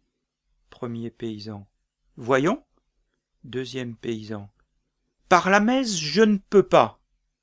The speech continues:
Entre Hamlet et Horatio à distance.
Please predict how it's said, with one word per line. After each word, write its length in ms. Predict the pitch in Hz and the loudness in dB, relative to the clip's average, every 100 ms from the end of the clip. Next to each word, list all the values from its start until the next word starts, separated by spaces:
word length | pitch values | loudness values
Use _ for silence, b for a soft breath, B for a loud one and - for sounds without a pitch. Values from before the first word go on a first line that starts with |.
| _ _ _ _ _ _ _ _ _ _ _ | _ _ _ _ _ _ _ _ _ _ _
Entre 440 | 147 143 170 - _ | -10 -10 -10 -20 _
Hamlet 420 | 139 127 131 156 - | -10 -10 -8 -10 -8
et 60 | 120 | -6
Horatio 720 | 113 113 110 - - 151 156 | -6 -8 -10 -10 -10 -10 -8
à 80 | 123 | -10
distance. 920 | 104 101 - 113 98 98 - - | -10 -14 -12 -12 -12 -14 -18 -20